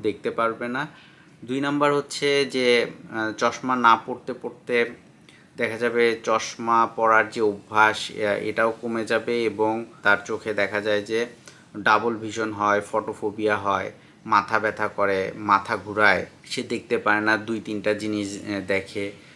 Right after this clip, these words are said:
তো যেসব পেশেন্টের চশমা পাওয়ার আছে, চশমা তারা অবশ্যই পরবেন এবং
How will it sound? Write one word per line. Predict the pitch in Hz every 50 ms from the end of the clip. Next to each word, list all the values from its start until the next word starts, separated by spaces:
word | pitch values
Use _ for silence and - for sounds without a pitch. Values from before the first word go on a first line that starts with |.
| - - _
তো | - 127 123 117 113 - - - - - - - - -
যেসব | 113 107 110 123 117 - - - 135 135 135 131 - -
পেশেন্টের | - 117 117 - - 127 120 120 120 - 131 123 120 120 117 120 -
চশমা | - 120 110 104 - - - - - 113 110 110 110 110 110 107 107 107 110 - - - 110 - - -
পাওয়ার | 110 98 101 107 110 110 107
আছে, | 104 101 - - - 110 104 101 101 101 101 - - - - - - - _ -
চশমা | - 113 104 101 - - - 117 110 104
তারা | 104 113 113 117
অবশ্যই | 113 104 104 107 113 120 113 - - 135 123 - -
পরবেন | 113 110 107 101 107 113 113 117 113 - - - - _ _ -
এবং | 110 107 101 110 110 110 110 110 113